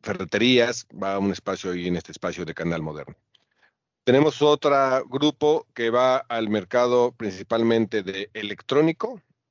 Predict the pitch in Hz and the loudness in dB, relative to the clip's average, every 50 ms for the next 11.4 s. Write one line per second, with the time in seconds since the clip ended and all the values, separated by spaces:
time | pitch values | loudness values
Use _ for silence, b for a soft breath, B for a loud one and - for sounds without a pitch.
0 | _ _ _ _ _ _ _ _ 95 98 98 90 87 98 95 95 95 92 92 92 | _ _ _ _ _ _ _ _ -10 -8 -8 -6 -4 -4 -4 -4 -4 -6 -6 -4
1 | 92 90 90 90 90 90 90 87 87 87 85 85 82 82 82 _ _ _ _ _ | -4 -4 -6 -6 -8 -10 -12 -14 -16 -16 -18 -16 -16 -16 -16 _ _ _ _ _
2 | _ - 98 95 92 113 123 127 - - 135 127 127 127 127 120 - - - - | _ -4 -2 0 4 4 4 4 4 2 2 4 4 4 2 0 -2 -6 -16 -18
3 | _ - - 92 98 110 104 - 92 - - 113 113 117 120 113 - - 120 120 | _ -10 -6 -4 -4 -4 -4 -6 -6 -4 0 0 2 2 0 0 -2 0 2 4
4 | 120 120 123 123 123 120 117 - - - b b b b b b b _ - 101 | 4 4 4 2 2 0 -2 -6 -12 -18 b b b b b b b _ -10 -8
5 | 101 104 98 101 92 - - 120 120 120 127 123 120 120 120 120 120 120 117 117 | -8 -6 -8 -8 -8 -4 0 2 4 4 6 6 4 4 4 4 4 2 0 -4
6 | 117 110 117 - - - 107 101 104 101 - 107 101 98 101 92 _ - 131 127 | -8 -12 -12 -14 -12 -8 -6 -4 -4 -2 -2 -2 -2 -2 -2 -4 _ -4 -2 0
7 | 123 123 123 120 123 120 117 - 123 107 104 110 113 113 120 113 - - 120 117 | 0 0 0 0 0 -2 -4 -6 -8 -4 -2 -2 -2 -2 -4 -8 -6 -4 -2 -2
8 | 117 101 110 95 - 92 98 98 92 92 - - 113 110 110 107 101 - 98 95 | -2 -2 -4 -6 -8 -8 -6 -6 -6 -6 -6 -6 -2 -2 0 0 -2 -2 -4 -6
9 | 87 - 104 85 87 87 80 - - 78 73 71 - - _ B B B B B | -6 -6 -8 -6 -6 -8 -8 -8 -10 -10 -10 -10 -12 -16 _ B B B B B
10 | B B B B B _ _ - 107 110 120 127 127 120 - - - 120 107 101 | B B B B B _ _ 2 4 6 6 8 6 4 2 -2 -8 -6 -4 -4
11 | 101 98 95 95 92 92 87 | -2 -2 -2 -2 -2 -2 -4